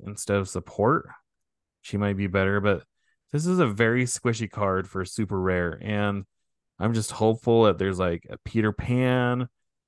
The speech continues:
or some other darling card that makes this card make sense to me, or a location.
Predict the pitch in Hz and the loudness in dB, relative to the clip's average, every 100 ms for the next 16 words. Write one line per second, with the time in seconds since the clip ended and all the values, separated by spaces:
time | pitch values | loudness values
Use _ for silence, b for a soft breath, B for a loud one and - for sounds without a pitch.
0 | _ - 95 92 - 120 127 123 117 107 | _ -2 0 0 -2 -2 0 0 0 0
1 | 107 113 117 113 - 104 104 101 95 76 | 0 0 -4 -8 -4 -2 -2 -2 -4 -4
2 | 64 110 110 - 107 - 101 98 95 90 | -6 -4 -4 -2 -6 -4 -2 -2 0 -6
3 | - 90 90 - 85 82 110 107 104 95 | -6 -8 -6 -6 -4 2 4 6 4 2
4 | 90 85 82 85 | -2 -4 -8 -10